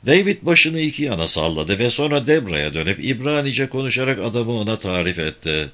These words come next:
"Bizim buraya geliş nedenimizi tahmin etti galiba. Kavga çıkarmaya çalışıyor gibi bir hali var." "Debra, ben arabada kalayım, daha iyi." dedi. David "Tamam." diyerek verandaya çıkan merdivene doğru yürüdü.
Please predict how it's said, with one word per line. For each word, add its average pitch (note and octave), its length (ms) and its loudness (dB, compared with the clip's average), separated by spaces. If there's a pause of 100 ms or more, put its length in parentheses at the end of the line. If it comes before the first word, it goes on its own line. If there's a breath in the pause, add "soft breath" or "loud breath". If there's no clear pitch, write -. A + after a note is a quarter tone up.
(960 soft breath)
"Bizim F3 380 4
buraya F3+ 260 6
geliş D#3+ 380 2
nedenimizi C#3+ 580 0
tahmin B2 360 -2
etti G#2 280 -4
galiba. F2 460 0
Kavga A#2 360 -2
çıkarmaya A#2 520 0
çalışıyor A#2 480 0
gibi G#2 300 -2
bir G2+ 100 0
hali F#2+ 360 0
var." E2+ 300 0 (840 soft breath)
"Debra, E2+ 360 -2
ben E2 140 -6
arabada F2 500 -6
kalayım, F2 460 -4
daha B2 280 -2
iyi." G#2+ 260 -2
dedi. F#2+ 360 -6 (560 loud breath)
David E3 360 8
"Tamam." D#3+ 420 2
diyerek E2+ 400 2
verandaya C#3 540 2
çıkan C3+ 340 0
merdivene A#2 680 0
doğru F#2+ 260 0
yürüdü. E2+ 520 2